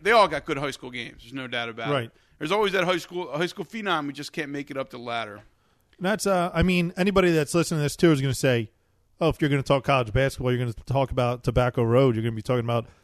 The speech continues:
Speaker 2: Carolina and Duke." Well, okay, yeah, they're always one and two. But the other teams that are around here,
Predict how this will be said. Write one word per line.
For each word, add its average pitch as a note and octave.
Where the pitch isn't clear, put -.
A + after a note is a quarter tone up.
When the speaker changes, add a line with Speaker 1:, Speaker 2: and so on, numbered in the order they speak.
Speaker 2:
Carolina C3+
and A#2+
Duke." C3+
Well, G#3+
okay, F3+
yeah, D#3+
they're C#3
always E3
one C#3+
and B2+
two. B2
But D#3
the C3+
other F3+
teams F#3
that E3
are D#3
around D#3+
here, F#3